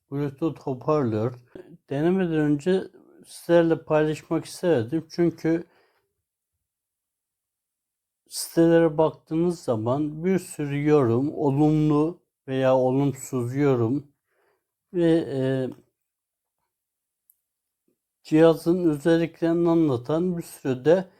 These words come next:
almaya, aldırmaya, yani doğru veya yanlış bir algı oluşturuyorlar.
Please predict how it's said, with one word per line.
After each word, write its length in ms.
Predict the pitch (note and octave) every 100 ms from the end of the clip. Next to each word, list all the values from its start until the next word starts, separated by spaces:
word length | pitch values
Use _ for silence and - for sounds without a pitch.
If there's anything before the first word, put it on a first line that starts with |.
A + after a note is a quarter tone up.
| _ _ _ _ -
almaya, 720 | C3 C#3 D3+ E3+ F3+ F3+ - -
aldırmaya, 1160 | C3+ C3+ C#3+ C#3+ D3+ D#3 D#3 D#3 D#3 C3+ A#2+ - _ _
yani 400 | B2+ B2+ B2+ A#2+ - _ _ -
doğru 340 | C3+ C#3+ E3+
veya 360 | E3 C3 B2 A#2+
yanlış 680 | B2 C#3 C3 D#3+ F#3 - _ _ _ -
bir 60 |
algı 400 | F#3+ D#3 C#3+ D3+
oluşturuyorlar. 840 | E3 C3 A#2+ - - A#2 G#2 A#2 F3+